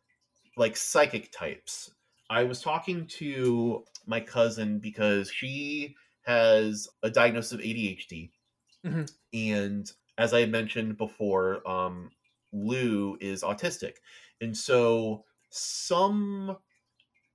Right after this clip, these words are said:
Speaker 1: A D H D and autistic,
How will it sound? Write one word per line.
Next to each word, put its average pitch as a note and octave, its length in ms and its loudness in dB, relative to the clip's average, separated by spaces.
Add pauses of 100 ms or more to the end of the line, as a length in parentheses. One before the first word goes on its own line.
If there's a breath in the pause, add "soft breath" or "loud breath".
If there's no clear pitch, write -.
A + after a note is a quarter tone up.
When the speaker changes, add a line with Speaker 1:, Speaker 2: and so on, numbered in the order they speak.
Speaker 1:
A D3 120 -4
D D3 160 -6
H C#3 280 -6
D C3 580 -8
and A2+ 300 -2 (100)
autistic, A2 720 -4